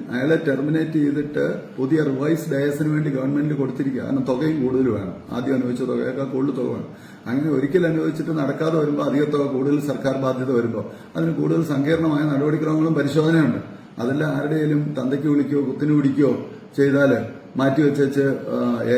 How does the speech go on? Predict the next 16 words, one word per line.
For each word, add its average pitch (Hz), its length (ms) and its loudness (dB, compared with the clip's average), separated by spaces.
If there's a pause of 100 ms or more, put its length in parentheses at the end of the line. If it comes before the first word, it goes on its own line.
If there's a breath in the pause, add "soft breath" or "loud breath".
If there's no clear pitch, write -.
(120)
എസ് 135 200 -2
റിവൈസ് 135 300 4
ചെയ്ത് 135 220 2
തരികയല്ല. 120 340 4 (140)
അതിനുള്ള 131 320 0
പ്രൊസീഡിങ്സിന് 151 600 0
വേണ്ടി 156 160 -2 (100)
നിരന്തരം 156 540 2
ഫോളോ 143 260 2
അപ്പ് 151 160 2
ആയിട്ട് 147 220 2
പുറകെ 139 300 2
നിൽപ്പുണ്ട്. 110 320 -4 (400 loud breath)
ഒരു 123 140 0
പരിധിവരെയൊക്കെ 151 600 4
അവിടുത്തെ 143 240 2